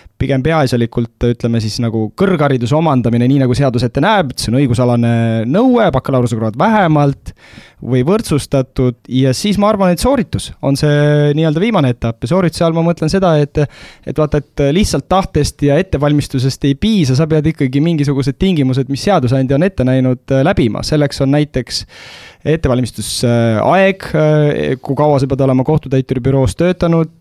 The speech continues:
äh, sa pead olema teinud ära eksami, mis koosneb eraldi veel nii-öelda kolmest osast,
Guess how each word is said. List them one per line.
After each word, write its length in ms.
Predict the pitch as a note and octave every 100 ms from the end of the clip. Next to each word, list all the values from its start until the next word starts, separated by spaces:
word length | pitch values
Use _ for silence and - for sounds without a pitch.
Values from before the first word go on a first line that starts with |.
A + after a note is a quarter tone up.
| D#3+
äh, 540 | D3 C#3+ C3+ - -
sa 160 | C3+ C#3 B2
pead 240 | C#3 C3
olema 280 | C3 B2 A#2
teinud 340 | C3+ C3+ A2+
ära 240 | C#3 C3 G#2+ -
eksami, 400 | F#3 - F#3 E3+ D3+
mis 140 | B2+
koosneb 320 | B2+ B2 A2+
eraldi 280 | C3+ B2+ A2+
veel 160 | A2 A2
nii-öelda 260 | A2+ A2 A2
kolmest 480 | D#3+ G#3 G3+ C#3+ F3+
osast, 460 | F3 E3 - -